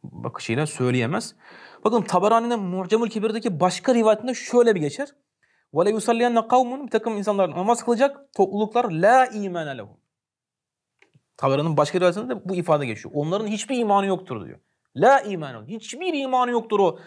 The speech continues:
namaz kılanların diyor. Son olarak da kardeşlerim İbn Ömer'in bir hadisini nakledeyim. Ee, bu rivayette ise İbn Ömer kendisi bizzat söylemiyor. Resulullah Aleyhisselam'a dayandırarak naklediyor.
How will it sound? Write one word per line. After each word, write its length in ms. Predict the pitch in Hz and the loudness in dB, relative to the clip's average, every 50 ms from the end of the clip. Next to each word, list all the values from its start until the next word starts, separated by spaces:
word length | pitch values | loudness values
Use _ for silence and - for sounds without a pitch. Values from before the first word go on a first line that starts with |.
| - _ _ - | -20 _ _ -2
namaz 300 | 175 185 196 185 175 - | 2 2 4 2 2 0
kılanların 460 | 180 170 151 147 143 131 127 117 110 | 0 0 0 0 -2 -6 -6 -8 -8
diyor. 160 | 98 87 - - _ _ _ _ _ | -10 -12 -12 -16 _ _ _ _ _
Son 220 | _ - - 359 349 | _ 0 2 4 6
olarak 300 | 294 254 233 226 214 - | 6 6 6 4 2 0
da 60 | 214 | -2
kardeşlerim 460 | 196 208 202 196 196 202 - 240 262 | -2 0 -2 -2 -2 -2 -4 -6 -6
İbn 240 | 240 247 214 190 220 | -4 -4 -4 -2 -2
Ömer'in 520 | 220 214 240 233 220 190 151 131 123 117 - _ _ _ _ _ _ _ _ _ | 0 0 2 2 2 2 0 -2 -6 -12 -18 _ _ _ _ _ _ _ _ _
bir 220 | 165 175 156 117 - - - _ _ _ _ _ _ _ _ _ | -4 -2 -2 -2 -6 -12 -20 _ _ _ _ _ _ _ _ _
hadisini 440 | _ - 147 139 127 - 127 117 107 - - _ _ _ _ _ _ - | _ -4 -2 -2 -2 -4 -6 -8 -8 -10 -14 _ _ _ _ _ _ -2
nakledeyim. 560 | 160 156 160 - 135 135 151 202 254 - _ _ _ _ _ _ _ _ _ _ _ _ _ _ _ _ _ _ _ _ _ _ - _ | -2 -2 -2 -6 -8 -6 -6 -10 -10 -12 _ _ _ _ _ _ _ _ _ _ _ _ _ _ _ _ _ _ _ _ _ _ -20 _
Ee, 280 | 104 87 - - - - - 76 - 202 _ _ _ _ _ _ _ _ _ _ _ _ _ | -16 -16 -14 -14 -16 -16 -16 -18 -20 -20 _ _ _ _ _ _ _ _ _ _ _ _ _
bu 140 | 220 277 269 | 2 2 4
rivayette 580 | 240 214 214 214 208 208 208 262 247 - - _ _ | 4 4 6 4 4 2 0 -6 -6 -6 -10 _ _
ise 480 | - 185 165 - 240 262 277 - - _ _ _ | -12 -12 -8 -6 -6 -6 -6 -8 -14 _ _ _
İbn 180 | - 196 180 196 | -10 -8 -4 -2
Ömer 280 | 202 196 202 208 202 | -2 2 2 0 0
kendisi 360 | 208 - 196 185 190 185 196 180 | 0 -4 -2 -2 -2 -2 -2 0
bizzat 180 | 180 190 185 | 0 0 0
söylemiyor. 580 | 185 - 190 196 214 208 233 262 247 - - 165 | 2 0 0 0 0 0 0 -4 -4 -2 0 0
Resulullah 420 | 170 165 - 185 196 202 180 - | 0 0 0 -4 -2 -2 -2 0
Aleyhisselam'a 760 | 160 175 165 165 165 151 156 165 160 165 160 147 - - - _ _ _ _ _ _ _ - | 0 0 0 2 0 -2 0 0 0 0 0 0 -4 -6 -12 _ _ _ _ _ _ _ -2
dayandırarak 580 | 135 143 143 147 139 139 131 113 - - - _ _ _ _ _ _ _ _ _ _ _ _ _ _ _ - | -2 0 0 2 0 0 0 -2 -4 -8 -16 _ _ _ _ _ _ _ _ _ _ _ _ _ _ _ 0
naklediyor. 600 | 147 139 135 - - 120 117 147 202 269 262 | 0 0 0 0 -6 -6 -6 -6 -8 -10 -12